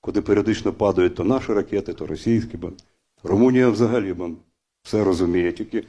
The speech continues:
тільки мовчить. І інколи дзвонить мені, каже: «Мовчи», каже. Ну, ну, ну, впало два шахеда в порт до вас. Чого ви мовчите? Мовчи, каже, я тебе прошу.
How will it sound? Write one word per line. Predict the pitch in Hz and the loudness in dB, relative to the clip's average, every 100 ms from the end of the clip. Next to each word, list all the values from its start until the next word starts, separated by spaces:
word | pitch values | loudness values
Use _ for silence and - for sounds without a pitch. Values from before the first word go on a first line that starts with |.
| - | -8
тільки | - 120 151 | -2 2 4
мовчить. | 151 147 - 120 104 - - _ - - - - - - - - | 4 2 -2 -6 -6 -10 -20 _ -20 -20 -20 -20 -20 -20 -18 2
І | 143 165 | 2 6
інколи | 190 190 175 165 | 4 4 4 4
дзвонить | 131 185 180 165 | 6 4 4 4
мені, | 165 160 | 4 4
каже: | 156 131 | 4 0
«Мовчи», | 117 147 - 117 101 101 - _ | 2 0 -2 -2 -2 -4 -14 _
каже. | 104 98 104 - - - - - - - 135 - - - - - - 240 247 - 120 80 - | -8 -6 -8 -10 -14 -14 -14 -14 -10 -4 -2 -2 -8 -18 -18 -2 2 4 4 2 0 -2 -2
Ну, | 135 139 - | 0 0 -2
ну, | 143 147 117 | 2 4 4
ну, | 120 156 | 4 4
впало | 156 220 196 | 4 2 2
два | 165 160 | 0 -2
шахеда | 170 170 - 135 101 | -2 -4 -2 0 0
в | - - - | -4 -12 -10
порт | - 139 113 | 0 2 2
до | 98 | -2
вас. | 90 78 - _ | -6 -8 -16 _
Чого | - 180 | 0 2
ви | 170 | 4
мовчите? | 160 147 - 101 | 0 -2 -4 -2
Мовчи, | 92 - 85 | -2 -4 -10
каже, | 80 85 80 _ - | -12 -12 -14 _ -8
я | |
тебе | 113 117 | -8 -8
прошу. | 110 82 76 | -12 -12 -12